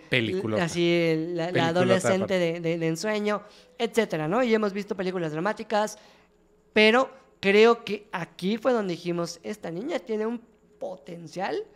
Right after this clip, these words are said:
Speaker 2: muy cañón.
Speaker 1: Y es Mary Jane.
Speaker 2: Si no la han visto,
Speaker 1: <laughs>
Speaker 2: Entrevista con el vampiro.
Speaker 1: Sí, es buenísima,
Speaker 2: Es un must.
Speaker 1: buenísima.
Speaker 2: Mira, este niño que sigue se llama Jacob Tremblay. ¿Viste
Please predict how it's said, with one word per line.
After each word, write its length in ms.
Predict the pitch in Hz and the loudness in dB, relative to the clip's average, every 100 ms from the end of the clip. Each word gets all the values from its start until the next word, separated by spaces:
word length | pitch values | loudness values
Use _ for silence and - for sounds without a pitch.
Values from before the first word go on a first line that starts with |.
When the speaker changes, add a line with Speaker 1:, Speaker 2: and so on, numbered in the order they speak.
| _ _ _ _ - | _ _ _ _ -2
Speaker 2:
muy 280 | 180 202 | 4 4
cañón. 300 | 196 156 143 - _ _ _ _ _ _ _ - | 4 -6 -10 -20 _ _ _ _ _ _ _ -8
Speaker 1:
Y 120 | 127 | -6
es 160 | 113 113 | -4 -4
Mary 200 | 104 95 | -4 -6
Jane. 220 | 98 85 - - _ - | -10 -12 -18 -20 _ -10
Speaker 2:
Si 160 | - 214 | 0 2
no 100 | 254 | 4
la 80 | |
han 60 | 262 | 4
visto, 320 | 254 - 254 | 2 4 4
Speaker 1:
<laughs> 20 | |
Speaker 2:
Entrevista 480 | 208 180 180 190 220 | 4 2 2 0 -2
con 120 | 214 185 | -4 -2
el 80 | |
vampiro. 440 | 185 185 269 277 302 - _ _ _ _ _ _ _ | -2 -2 -4 -4 -8 -16 _ _ _ _ _ _ _
Speaker 1:
Sí, 140 | - | 0
es 80 | 160 | 0
buenísima, 340 | 135 120 190 | 2 0 -2
Speaker 2:
Es 60 | 202 | -2
un 120 | 208 | -2
must. 240 | 180 - 123 | -4 -8 -8
Speaker 1:
buenísima. 420 | 113 104 - 95 _ _ _ _ _ - | -6 -8 -10 -20 _ _ _ _ _ -4
Speaker 2:
Mira, 360 | 190 180 190 - | 0 0 -4 -8
este 220 | 240 233 311 | -6 0 2
niño 220 | 294 294 | 2 -2
que 80 | 208 | -4
sigue 420 | 175 151 170 - - _ _ _ _ _ _ | -4 -4 -4 -8 -20 _ _ _ _ _ _
se 180 | - 175 | -6 0
llama 680 | 175 180 185 185 190 - - 160 | 2 2 2 2 2 -2 -16 -4
Jacob 480 | 180 180 185 175 - | -2 -2 -6 -8 -10
Tremblay. 460 | 226 185 143 151 - _ _ _ _ _ _ - | -8 -8 -10 -14 -18 _ _ _ _ _ _ -4
¿Viste 640 | 233 233 311 294 285 | -4 -2 4 4 4